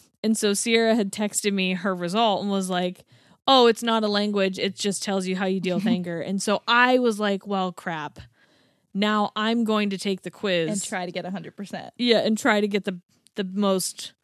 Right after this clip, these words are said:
Speaker 1: successful anger control. <laughs>
Speaker 2: And you did.
Speaker 1: And I did. But I really felt like
Speaker 2: You answered honestly?
Speaker 1: Yes.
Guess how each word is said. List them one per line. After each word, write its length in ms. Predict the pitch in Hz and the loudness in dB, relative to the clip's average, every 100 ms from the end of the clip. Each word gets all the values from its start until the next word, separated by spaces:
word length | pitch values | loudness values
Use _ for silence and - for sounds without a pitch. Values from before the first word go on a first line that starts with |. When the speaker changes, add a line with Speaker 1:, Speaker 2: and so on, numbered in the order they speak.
| _ _ _ _ _ | _ _ _ _ _
Speaker 1:
successful 680 | - 208 - - - 196 135 | -8 -6 -4 -6 -6 -4 -4
anger 480 | 151 196 175 139 - _ - | -4 -4 -4 -6 -8 _ -12
control. 560 | 220 202 196 71 156 - - | -10 -8 -10 -2 0 0 0
<laughs> 160 | 349 | -2
Speaker 2:
And 160 | 247 226 | 0 0
you 160 | 185 - - | -2 -6 -10
did. 380 | - 156 185 - - | -14 -14 -16 -14 -6
Speaker 1:
And 160 | 226 | -4
I 100 | 226 | -4
did. 380 | 196 156 147 180 - - 554 - 220 | -4 -6 -8 -6 -2 -2 -4 -2 4
But 260 | 294 247 - | 6 6 4
I 120 | 262 | 2
really 420 | 269 339 349 359 | 4 2 4 2
felt 320 | 311 277 277 226 | 2 4 4 2
like 540 | 233 214 202 - - _ _ - | 2 2 -2 -12 -20 _ _ -2
Speaker 2:
You 160 | 254 | 2
answered 320 | 226 214 202 | 2 0 -2
honestly? 520 | 190 190 202 - 220 233 | -2 -2 -4 -4 -6 -6
Speaker 1:
Yes. 420 | 202 165 - - | -8 -8 -12 -16